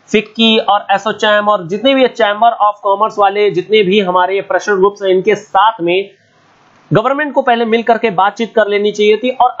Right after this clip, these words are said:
ultimately तब जा करके ये पूरा का पूरा रास्ता निकालना चाहिए था, क्योंकि government अपने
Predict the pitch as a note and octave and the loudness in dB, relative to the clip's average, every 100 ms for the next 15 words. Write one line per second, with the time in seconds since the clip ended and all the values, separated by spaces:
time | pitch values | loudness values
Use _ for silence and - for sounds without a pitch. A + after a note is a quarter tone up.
0 | G#3+ G#3 B3+ B3 B3 B3 C4+ C4 A#3+ A3+ | -2 0 0 0 0 -4 -2 0 0 0
1 | A3+ A3 A3 G#3 F#3+ F#3 G3 G#3 G3 G3+ | -2 -4 0 0 2 2 2 -2 0 0
2 | F3+ F3 - G3+ F#3 F3 F3 E3 E3 D#3+ | 2 0 0 -2 0 0 0 -2 0 2
3 | D#3+ D#3 D#3+ - _ - B3 C4+ F#3+ F#3+ | 2 0 -2 -8 _ -4 -2 0 -2 -2
4 | G#3+ B3 B3 - G#3 A#3+ | -2 -2 -4 -4 -4 -2